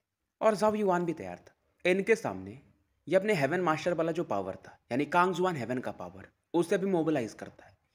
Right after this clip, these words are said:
पर इस दौरान लू लियू भी जाओ युवान पर अटैक करने को देखता है, पर सामने के स्पेस से जुआनजू बाहर निकल के आते हैं, जो कि लू लियू को सप्रेस करने लगते हैं।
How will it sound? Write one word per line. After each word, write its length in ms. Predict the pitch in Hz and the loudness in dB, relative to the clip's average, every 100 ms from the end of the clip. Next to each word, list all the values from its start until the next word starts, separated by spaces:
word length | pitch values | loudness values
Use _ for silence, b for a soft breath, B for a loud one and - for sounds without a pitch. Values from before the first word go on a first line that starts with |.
| _ _ | _ _
पर 120 | 190 208 | 4 4
इस 80 | |
दौरान 240 | 180 196 208 | 4 4 4
लू 200 | 202 240 | 2 0
लियू 220 | 175 98 | -2 -6
भी 180 | 98 98 _ _ _ _ - | -10 -18 _ _ _ _ -6
जाओ 220 | 110 127 | 2 4
युवान 240 | 151 165 165 | 4 4 2
पर 100 | 160 | 0
अटैक 300 | 135 127 - | 2 0 -4
करने 200 | 107 98 | -10 -10
को 80 | |
देखता 320 | 95 90 - - | -12 -16 -20 -20
है, 60 | _ _ _ _ | _ _ _ _
पर 100 | 135 | -4
सामने 360 | 135 185 196 226 | 0 0 0 0
के 100 | 226 | -4
स्पेस 420 | - 117 101 - | -4 -4 -4 -6
से 160 | 87 - _ _ _ _ _ 120 | -18 -20 _ _ _ _ _ -6
जुआनजू 420 | 151 190 202 208 | 2 2 4 0
बाहर 220 | 143 131 | 0 -2
निकल 220 | 127 104 | -4 -6
के 120 | - | -10
आते 240 | 92 - - | -14 -18 -20
हैं, 100 | _ _ _ _ _ _ | _ _ _ _ _ _
जो 140 | 110 160 | -2 -2
कि 140 | 165 | 0
लू 160 | 175 190 | 2 2
लियू 180 | 170 151 | 2 0
को 100 | 185 | 0
सप्रेस 380 | 160 - 120 | -2 -2 -4
करने 260 | - 104 101 | -4 -8 -8
लगते 300 | 90 - | -10 -18
हैं। 80 | _ | _